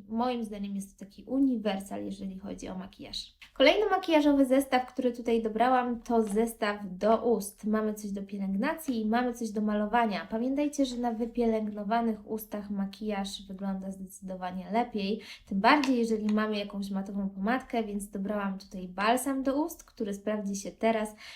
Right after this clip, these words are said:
w szczególności zimą, i zestaw Oh My Lips z Eveline w kolorze numer zero siedem Baby Nude.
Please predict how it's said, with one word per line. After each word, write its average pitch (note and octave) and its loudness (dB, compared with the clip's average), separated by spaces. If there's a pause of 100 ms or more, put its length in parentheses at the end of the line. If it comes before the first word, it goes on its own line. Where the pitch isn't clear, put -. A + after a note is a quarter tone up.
w - -16
szczególności B3+ 2
zimą, G3 0 (380)
i D#4 6
zestaw B3 6
Oh C#4 4
My G#3+ 0
Lips G#3+ -6 (200)
z G3 -6 (280)
Eveline G#3 0
w - -14
kolorze A3+ 4
numer G3 -2
zero A#3+ 2
siedem G#3+ -4
Baby A3 4
Nude. F3+ -10